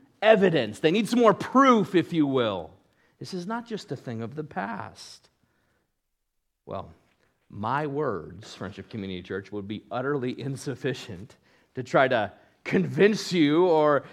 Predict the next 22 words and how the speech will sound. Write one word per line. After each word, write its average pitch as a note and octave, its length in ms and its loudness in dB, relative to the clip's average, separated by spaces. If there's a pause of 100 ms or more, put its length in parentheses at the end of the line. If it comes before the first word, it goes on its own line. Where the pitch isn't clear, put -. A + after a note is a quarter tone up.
explain F#3+ 640 4
to F3+ 180 -2
you B2+ 560 -2 (960)
what E3 200 4
we G3+ 100 2
should F3 240 0
do F#3 180 4
about C#3+ 320 4
this C#3+ 140 0
sign D3+ 280 -2
of A#2+ 140 -4
Jonah. D3+ 340 -2 (220)
But D3 180 -2
you F3 80 -4
know, A3 160 -2
we're F3+ 320 -4 (560)
fortunate C3 600 -10 (580)
that A#2+ 160 -4
Jesus F#3+ 420 -6
tells E3+ 360 -6
a A#2 80 -8
parable A2 760 -12